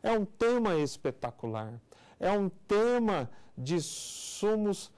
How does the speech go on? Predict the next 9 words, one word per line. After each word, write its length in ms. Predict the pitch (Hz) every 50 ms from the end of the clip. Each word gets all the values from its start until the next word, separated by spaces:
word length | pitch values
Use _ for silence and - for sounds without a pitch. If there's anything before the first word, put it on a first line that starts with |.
| - - -
estudos 920 | - 165 151 - - - - - - _ - 220 240 247 240 196 185 156 143
e 40 | 147
grandiosas 800 | 127 135 131 131 123 117 120 117 117 117 113 123 120 - - - _ _ _ _ _ _ -
pesquisas. 1160 | 139 113 - - - - - 117 104 - - - - - - - - - - - - - _ _ _ _ _ _ _ _ _ _ _ _ _ _ _ _ - -
A 120 | - 131
assessoria 560 | 123 - - 143 120 - 147 131 143 170 180 156
da 100 | 147 139
ministra 400 | 139 139 131 127 123 - 120 110
Rosa 640 | 113 113 120 139 165 185 196 160 131 123 117 113